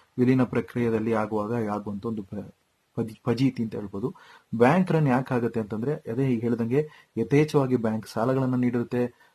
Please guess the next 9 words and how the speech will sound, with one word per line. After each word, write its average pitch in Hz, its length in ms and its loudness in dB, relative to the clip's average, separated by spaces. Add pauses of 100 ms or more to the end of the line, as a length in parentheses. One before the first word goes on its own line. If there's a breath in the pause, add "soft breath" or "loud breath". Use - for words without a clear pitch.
(100)
ಕ-, 110 460 -2
ಕೊಟ್ಟಂತ 147 380 2
ಸಾಲಗಳನ್ನ 120 680 2
ಮತ್ತೆ 117 300 0
ಮರು 123 340 4
ಜಮಾವಣೆ 120 440 0
ಮಾಡಕ್ 110 300 -4
ಆಗದೆ 110 300 -4
ಇರೋ, 113 120 -2